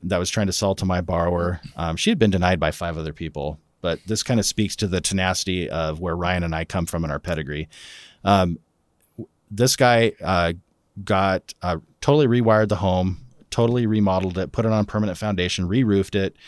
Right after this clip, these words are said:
re-sided it. Um, he got an L and I inspector out there. He pulled electrical permits, did all the permitting through Pierce County. I mean, this thing looked like a single family residence, but it was still considered a mobile home as far as any other underwriter was concerned.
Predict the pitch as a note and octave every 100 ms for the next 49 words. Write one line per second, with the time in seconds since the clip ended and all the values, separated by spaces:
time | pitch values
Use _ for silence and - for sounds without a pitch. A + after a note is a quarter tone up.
0 | - - - - A#2+ C3+ G2+ F#2+ F2 F#2
1 | F#2 _ - F2+ F2 E2+ G#2+ G#2+ G2+ F#2
2 | D2+ A#2 A2+ G#2+ G#2+ - G2+ G2+ F#2+ F#2+
3 | G2+ G2 G2+ - A2+ G2+ G#2 - G2+ F#2+
4 | - G2 F2+ - A2+ G#2+ G#2 - G2+ F#2+
5 | G2 - F#2 F2+ E2+ - G#2 - - F#2
6 | F#2 F#2 - - - - - - _ _
7 | _ _ - A2 E3+ A3+ C#4 A#2+ C3 A#2+
8 | G#2+ G2+ A#2+ G#2+ - G#2 F#2 F2+ E2+ D#2+
9 | D#2 C#3+ C3 A#2 - D3 C3+ - C#3+ B2
10 | A#2 C3+ F#3 F2+ F2+ G2 G2+ - C3 G#2
11 | A2+ G#2 F#2+ G#2 F3 E2 D2+ C2+ - C2+
12 | B1+ D#2+